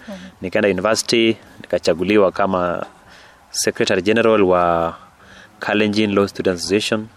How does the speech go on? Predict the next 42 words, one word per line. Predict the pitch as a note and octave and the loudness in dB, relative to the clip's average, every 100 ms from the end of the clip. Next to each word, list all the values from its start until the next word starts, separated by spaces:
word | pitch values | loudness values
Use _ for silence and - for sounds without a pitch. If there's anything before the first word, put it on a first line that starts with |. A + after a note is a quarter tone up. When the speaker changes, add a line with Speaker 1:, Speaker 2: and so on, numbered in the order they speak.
| - | -18
Speaker 2:
kwa | - F2 | -10 -6
Moi | F#2+ | -4
University. | F2 G2 A2+ - A2+ - | -2 -2 -2 -4 -10 -10
Speaker 1:
Mhm. | G3+ F3+ E3 E3 - - - | -12 -12 -16 -18 -20 -20 -8
Speaker 2:
Wakati | - G2+ B2 | -4 -2 2
huo | B2+ | 4
tulikuwa | A2 G2+ A2 A2 | 4 2 2 2
tunasoma | G2 F#2+ G2+ | 0 -2 0
na | G2 | 0
watu | G#2+ | 0
tajika | - F#2+ G#2+ | -2 0 -2
kama | G#2 G#2+ G2+ | 0 0 -2
Speaker | - - G#2 | -2 -2 0
County | G#2 A#2 A2+ | 2 0 0
saa | G#2+ G2 | 0 2
hii, | G#2 A2+ A2 - | 4 4 2 -2
Bwana | F2+ F2+ | -4 -2
Sabulei. | - E2+ G2 A#2 A#2 - - | -2 0 0 2 2 -2 -18
Soma | - A2+ G#2+ | -4 -2 2
na | G2 | 0
Senator | - A2+ A#2 | 0 0 2
ya | G2+ | 0
Nandi, | G#2 A#2 A2+ A#2 A2+ - | 2 2 4 4 2 -2
Bwana | - F#2 | -6 -2
Cherargei. | F2+ F2+ F2 F2+ A#2 A#2+ A2+ - | 0 0 0 0 2 2 0 -10
Soma | - A#2 G#2+ | -6 -2 0
na | G#2 | 2
Oliver | A2 G#2+ | 2 2
Karori, | G2 G2 A2+ A#2 A#2 A2+ - | 2 4 4 4 4 2 -2
ambaye | - G2 G#2 G2+ F#2 | -2 2 4 4 4
aliamka | F#2+ G2 G2 | 2 -2 -2
juzi | F#2 G2 | -2 -2
kiti | F#2+ - F#2+ | -4 -4 -4
ya | |
Senate, | - A#2 A2+ - - - - - - - | 0 0 -2 -4 -8 -10 -20 -20 -20 -8
Uasin | - F2+ | -6 -6
Gishu. | F#2 A#2 - A#2+ A#2 - - - - | -2 0 2 2 2 -2 -20 -20 -16
So | - A#2 | -6 -2
pale | D3 | 0
nilikuwa | D3 A#2 A#2+ | 0 0 0
kiongozi | G2 F2 F#2+ F2 E2 | 0 2 2 2 0
ya, | D#2+ D2+ | -4 -8